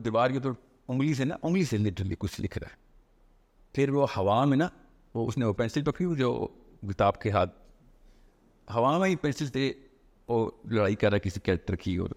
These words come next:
ऐसे ऐसे कर रहा है। So he's, he's being a child, he's like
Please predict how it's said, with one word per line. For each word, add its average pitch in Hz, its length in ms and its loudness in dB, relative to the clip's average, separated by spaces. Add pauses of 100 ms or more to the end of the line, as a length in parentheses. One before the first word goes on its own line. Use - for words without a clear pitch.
(140)
ऐसे 104 180 0
ऐसे 87 120 -4
कर 82 100 -4
रहा - 180 -10
है। - 60 -20 (2250)
So - 140 -2
he's, 170 360 4
he's 139 380 -2
being 107 200 4
a - 80 -6
child, 214 380 2
he's 82 260 -4
like 85 140 -4